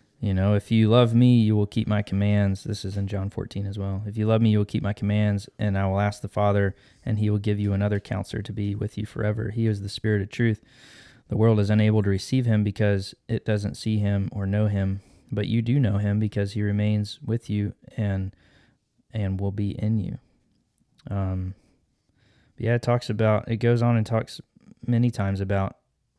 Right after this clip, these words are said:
you know, if you love Jesus, then you will, you know, obey his commands and, and do what he says, you know, instead of just this,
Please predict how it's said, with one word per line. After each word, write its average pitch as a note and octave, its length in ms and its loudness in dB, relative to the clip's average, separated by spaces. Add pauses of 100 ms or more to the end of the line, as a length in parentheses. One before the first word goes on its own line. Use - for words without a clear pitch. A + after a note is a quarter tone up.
(280)
you A#2+ 140 -2
know, G2 160 0
if G2 180 -4
you G#2 140 0
love G2 220 -2
Jesus, G2+ 440 -4
then G2+ 140 -4
you G2+ 140 -2
will, G2 220 -2 (520)
you G2+ 100 -4
know, G2 160 0
obey G2+ 240 0
his G2 180 -4
commands G2 520 -2
and, G2 260 -2 (960)
and G#2+ 280 -10
do G#2 180 -4
what G#2 120 -2
he G2 60 -6
says, G2+ 460 -2
you G2 140 -8
know, G2 100 -6
instead G2+ 300 -4
of G2 80 -4
just G2+ 260 -6
this, - 240 -6